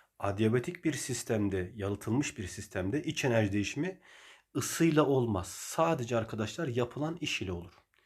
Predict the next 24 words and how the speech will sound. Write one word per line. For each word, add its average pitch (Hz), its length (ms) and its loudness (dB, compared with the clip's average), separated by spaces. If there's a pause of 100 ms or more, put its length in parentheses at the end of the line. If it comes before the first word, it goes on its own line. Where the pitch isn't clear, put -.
(260)
iç - 140 -14
enerji 92 260 -6
değişimi. 90 300 -12 (100)
Ve 131 220 0 (300)
formül 185 480 6
buna 208 200 10
dönüşür 110 340 2
bakın. - 160 -10 (180)
Buna 139 220 0
dönüşür. 92 260 -6 (720)
Eğer, 175 400 6 (680)
e, 117 460 2
sistem 180 840 4 (280)
üzerine 127 480 4
iş 135 260 4
yapıyorsan 131 480 2
bak 104 180 -2
formül 131 420 2
buna 123 220 2
dönüştü. - 480 -4
Delta 104 420 -4
E 95 240 -4
iç 95 180 -8
eşittir 117 840 -6